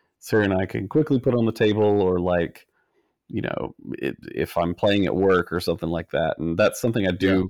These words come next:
Speaker 1: wanna try to do a little bit more is, um, play a little bit more at work, whether it be with students or, you know, other teachers.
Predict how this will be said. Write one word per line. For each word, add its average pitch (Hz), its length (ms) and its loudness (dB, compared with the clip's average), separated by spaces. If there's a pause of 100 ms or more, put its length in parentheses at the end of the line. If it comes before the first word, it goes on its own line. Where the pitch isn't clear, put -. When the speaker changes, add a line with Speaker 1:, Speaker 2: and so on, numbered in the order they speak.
(400)
Speaker 1:
wanna 104 280 0
try 98 200 0
to 95 80 0
do 92 200 2
a 90 40 2
little 90 160 -2
bit 92 160 -4
more 90 260 0
is, 87 320 -4 (460)
um, 92 360 -2 (140)
play 107 140 4
a 104 40 4
little 104 160 2
bit 95 160 0
more 95 220 2
at - 80 0
work, 101 440 2 (120)
whether 87 280 0
it 104 80 -4
be 92 100 -2
with 82 160 -2
students - 520 -2
or, 85 480 0
you 82 140 -2
know, - 120 -8
other 80 220 -2
teachers. 113 680 -2